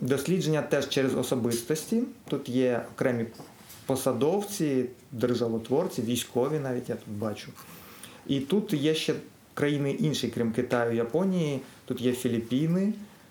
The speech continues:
тут є Індонезія, е, тут є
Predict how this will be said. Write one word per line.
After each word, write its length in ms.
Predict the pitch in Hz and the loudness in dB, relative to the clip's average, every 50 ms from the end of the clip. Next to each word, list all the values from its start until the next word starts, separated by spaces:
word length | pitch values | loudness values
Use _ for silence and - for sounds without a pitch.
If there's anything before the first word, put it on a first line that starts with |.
| - | -8
тут 180 | - 127 123 - | -6 -6 -4 0
є 140 | 127 123 120 | 0 2 2
Індонезія, 880 | 117 120 117 117 110 110 110 113 127 143 143 156 170 175 185 185 190 202 202 - - - - - - - - - - - - - - - - - - - - - - | 2 2 2 2 2 2 2 2 2 0 0 0 0 2 2 2 0 -2 -4 -6 -14 -16 -18 -18 -18 -18 -18 -20 -20 -20 -20 -20 -20 -20 -20 -20 -20 -20 -14 -4 -2
е, 380 | 123 120 117 113 113 110 113 110 110 - | 2 2 4 4 4 2 2 0 -2 -2
тут 280 | - 147 160 160 - - | -2 -2 -2 -2 -2 -6
є 440 | 120 120 131 139 143 143 139 139 | -2 0 2 2 4 2 2 0